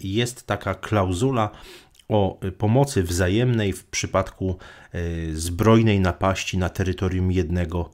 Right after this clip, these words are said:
z tych państw. Co istotne, ta klauzula mówi także o, mm, ewentualności takiej zbrojnej napaści przez, y, również członka Sojuszu Północnoatlantyckiego. I to jest bardzo ważny element, który,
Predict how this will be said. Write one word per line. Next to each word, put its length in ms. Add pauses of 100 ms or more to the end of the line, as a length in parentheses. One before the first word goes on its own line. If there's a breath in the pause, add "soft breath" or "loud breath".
z 180
tych 200
państw. 600 (480 loud breath)
Co 180
istotne, 560
ta 160
klauzula 560
mówi 340
także 500
o, 260 (420 loud breath)
mm, 180
ewentualności 1080 (160)
takiej 300
zbrojnej 580
napaści 560
przez, 580 (380 loud breath)
y, 320
również 760 (100)
członka 580
Sojuszu 460
Północnoatlantyckiego. 1500 (420 loud breath)
I 80
to 220
jest 260
bardzo 280
ważny 360
element, 400
który, 320